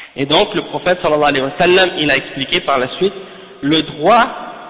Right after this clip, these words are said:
que, euh, ou bien, disons, le devoir que les êtres humains ont envers leur créateur, et le droit qu'il a sur nous, le droit que Allah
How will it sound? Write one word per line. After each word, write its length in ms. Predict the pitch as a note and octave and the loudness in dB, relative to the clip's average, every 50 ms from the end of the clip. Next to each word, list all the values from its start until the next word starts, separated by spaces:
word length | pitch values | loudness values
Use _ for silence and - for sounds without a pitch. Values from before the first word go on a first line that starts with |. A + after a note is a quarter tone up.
| - - - | -18 -12 -4
que, 280 | - E3+ F3+ G3+ G#3+ A3 G#3+ - - - - - - - - - - - - | 0 2 4 4 2 2 -2 -6 -10 -14 -16 -18 -18 -18 -20 -20 -18 -6 0
euh, 220 | C#3+ D3 C#3+ C3+ A#2 C3 C#3+ - | 2 4 4 2 2 -2 -6 -8
ou 60 | D3+ | -8
bien, 280 | D3+ D3 F3+ F#3+ F#3 - - D#3+ | -4 0 2 2 2 2 -2 -4
disons, 240 | E3 D#3 D#3+ F#3+ F#3 | -6 0 2 2 2
le 160 | D#3+ E3 E3+ | 2 2 0
devoir 480 | E3 F3 F#3 F3 D#3+ F3+ G#3 A3 A3 G#3+ | 2 2 0 2 2 2 2 2 2 2
que 80 | - G3+ | 0 0
les 220 | G3 G3+ F#3 E3+ F3+ F3 | 2 4 2 2 2 0
êtres 200 | D#3+ - - E3 | -2 -2 -4 -2
humains 200 | D#3+ E3+ F3+ - | -2 0 0 2
ont 160 | D3 F#3+ G3+ - | 2 2 2 2
envers 420 | D3+ D#3 D3 C#3 D#3+ E3+ F3 E3+ D3+ | 2 2 2 2 2 2 2 2 2
leur 180 | D3+ D3 C#3 - | 0 -2 -2 -2
créateur, 560 | - - E3 D3 C3+ - - D3 E3+ G#3+ C#4 - - - - | -4 -2 0 0 0 0 2 2 2 2 2 0 -4 -10 -10
et 40 | C#3 | -8
le 120 | C3 B2+ | -8 -8
droit 300 | B2+ - - D#3 E3+ E3+ - - - | -8 -2 2 2 4 2 2 0 -4
qu'il 120 | D3 D3 | -2 0
a 80 | C#3+ C3+ - - | 0 -2 -2 -6
sur 140 | C#3 C3+ C#3 | -8 -8 -6
nous, 220 | C3 C#3 D#3+ B3 C4+ - - - - - - - | -4 -4 -4 -4 -4 -8 -14 -18 -20 -20 -14 -12
le 80 | - B2+ | -10 -10
droit 220 | - C#3 D3+ D#3 | -2 0 0 0
que 120 | D3+ - D#3+ | 0 -2 -4
Allah 280 | - C3 C3+ C3+ C3+ | -2 -2 0 0 -2